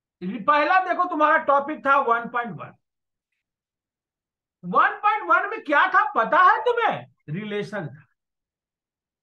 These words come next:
Relation में equivalence पर research करना है। देखो आर वन अगर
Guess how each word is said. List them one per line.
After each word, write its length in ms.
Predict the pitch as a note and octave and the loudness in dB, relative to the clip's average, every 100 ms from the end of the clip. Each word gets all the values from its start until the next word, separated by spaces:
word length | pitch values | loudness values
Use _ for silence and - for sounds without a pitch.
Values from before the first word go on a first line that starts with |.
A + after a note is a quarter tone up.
| _ _ _ _ _ _ - | _ _ _ _ _ _ -14
Relation 640 | A#3 E4 F#4 G#4 G4+ A#4 A4+ | -10 -8 -4 -4 -4 -6 -4
में 300 | A4+ A#4 A#4 E4+ | -2 -2 -2 -2
equivalence 720 | F4 F#4 F#4+ C4 C#4 E4+ F#4+ | -2 2 2 4 0 0 -2
पर 200 | - E4+ D#4 | 0 -2 -2
research 380 | - C#4 C#4 | -4 -4 -4
करना 320 | - D#4+ E4 E4 | -6 -6 -2 -2
है। 200 | D4+ - - _ _ _ _ _ _ _ _ _ _ _ _ _ _ _ _ G3 G3 G3+ G#3 G#3+ _ _ _ _ _ _ _ _ | -2 -8 -16 _ _ _ _ _ _ _ _ _ _ _ _ _ _ _ _ _ _ _ _ _ _ _ _ _ _ _ _ _
देखो 280 | F3+ F4+ F#4+ | -6 -4 0
आर 480 | G4 - B3+ C4 D#4 | 0 2 2 2 2
वन 220 | G#4+ G#4 F4 | 0 0 0
अगर 340 | F4 F#4+ - | 2 2 -2